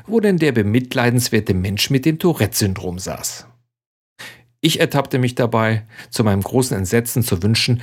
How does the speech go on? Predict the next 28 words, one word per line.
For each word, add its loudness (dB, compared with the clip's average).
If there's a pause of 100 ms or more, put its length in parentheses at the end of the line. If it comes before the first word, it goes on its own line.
(120)
dass 0
Menderes, 2
das -4
Stehaufmännchen 0
von -2
D -6
S -8
D -4
S, 0 (380)
anstatt 0
dieses 2
Riesenbabys 2 (340)
einen 2
Michael 0
Jackson-Song -2
zum 0
Besten -2
gibt. -16 (1700)
Ein 2
leichter 0
Schüttelfrost -2
lässt 0
mich 2
diesen 0
Gedanken -2
schnell -4
wieder 2
vergessen. 0